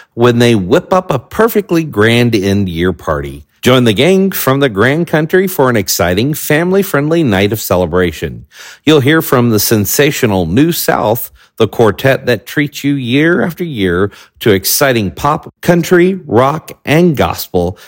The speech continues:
as well as a variety of top forty selections. You'll also enjoy other incredible Grand Jubilee vocalists and musicians,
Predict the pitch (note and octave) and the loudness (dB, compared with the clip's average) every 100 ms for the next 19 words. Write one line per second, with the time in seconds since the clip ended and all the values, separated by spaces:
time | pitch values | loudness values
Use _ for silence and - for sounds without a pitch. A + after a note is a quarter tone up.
0 | _ - A#2+ A2+ A#2 A2+ A2 G2 A2 A2+ | _ 0 0 2 2 2 2 0 2 2
1 | G#2+ A#2 A#2+ - G#2 - - E2 E2 E2+ | 2 2 0 -2 -4 -4 -8 -6 -4 -4
2 | - F#2+ G2+ - E2 C2+ - - - - | -2 0 -2 -4 -8 -8 -10 -10 -12 -18
3 | - _ - D3 A#2+ A#2 B2 E3 D3+ B2 | -20 _ 0 2 4 2 0 0 2 4
4 | B2 C3 - F#3 G3 E3 B2+ - G#2+ F2+ | 2 2 0 0 2 0 0 0 0 0
5 | E2+ D#2+ F#2 - F#2+ F#2+ F2+ E2 D#2+ E2 | -2 -4 -8 -4 0 2 0 -2 -2 -2
6 | D#2 D#2+ D2+ D#2 A#2 - - - E3 G3 | -2 -2 -2 -2 -2 -4 -10 -4 0 2
7 | G#3 G#3 G#3 F#3 G2+ E2+ C3+ | 2 2 2 0 -2 -8 -12